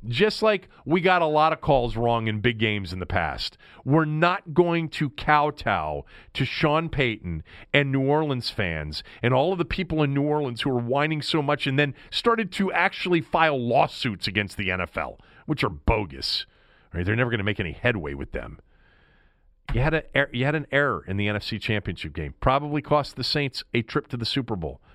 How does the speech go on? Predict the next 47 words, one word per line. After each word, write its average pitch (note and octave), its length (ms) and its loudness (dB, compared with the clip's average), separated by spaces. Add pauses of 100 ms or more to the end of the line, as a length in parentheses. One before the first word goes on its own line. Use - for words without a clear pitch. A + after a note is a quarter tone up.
We've A2+ 140 -2
seen D#3 260 0
that. G2+ 200 -4
Houston E3 400 -2
had G#2+ 300 0 (240)
a B2 100 2
Super A#2+ 300 -2
Bowl G#2 180 0
taken A2+ 320 -2
away G#2 180 0
from G#2 200 -4
them G2 160 -2
in F2+ 100 -2
Pittsburgh F#2 560 -4 (220)
in A2 100 0
the G2 80 -2
late, G2 300 -4
late G2 200 0
nineteen F#2 420 -6
seventies. E2 520 -4 (220)
We've D3 220 2
seen F3 200 0
a C#3+ 80 2
lot C#3 220 2
of B2+ 60 -2
these G#2+ 200 -4
games F#2+ 340 -2
over F2 140 -2
the E2 100 -4
years. D2+ 380 -6 (920)
I, C#3+ 320 4
I D3+ 280 4 (180)
predict C3+ 640 0
they A#2 160 0
pull B2+ 260 0
this G#2+ 240 -4
rule F#2+ 200 0
back E2 320 -4
in D#2+ 80 -8
the D2+ 80 -8
offseason, D#2 600 -6 (260)
and F#2+ 180 -4
this A2 160 -2
is F#2 160 -6
the F2+ 220 -4 (160)
one D3 500 0
and G#2+ 220 -2